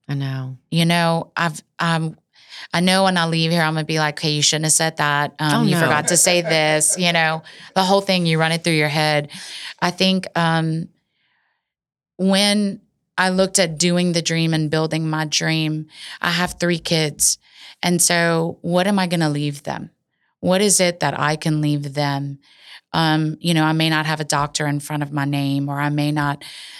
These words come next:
Speaker 2: you know, be, have that education and be able to do that for them. And financially, I won't be able to, to give them the money to go to school. You know, they're either gonna have to,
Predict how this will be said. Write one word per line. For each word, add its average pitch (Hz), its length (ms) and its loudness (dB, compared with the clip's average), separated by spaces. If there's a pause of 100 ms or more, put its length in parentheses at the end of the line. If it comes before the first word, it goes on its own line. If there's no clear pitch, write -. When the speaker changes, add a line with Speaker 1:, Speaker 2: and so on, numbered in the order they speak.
Speaker 2:
you 170 120 2
know, 151 220 2
be, 156 580 -2 (240)
have 170 240 -2
that 156 220 0
education 156 800 -2
and 147 180 -2
be 151 160 -4
able 147 280 -2
to 147 180 -4
do 156 300 -4
that 180 260 -2
for 220 160 -4
them. 220 340 2 (440)
And 202 260 0
financially, 190 760 0 (460)
I 180 120 2
won't 180 260 2
be 180 160 2
able 175 240 0
to, 175 340 0 (380)
to 170 100 -2
give 175 320 0
them 180 280 0
the 170 80 -4
money 170 300 0
to 170 80 -4
go 170 140 0
to 165 80 -2
school. 175 460 0
You 160 120 0
know, 151 60 0
they're 156 160 0
either 156 180 -6
gonna 160 160 -2
have 160 140 -2
to, 170 240 -6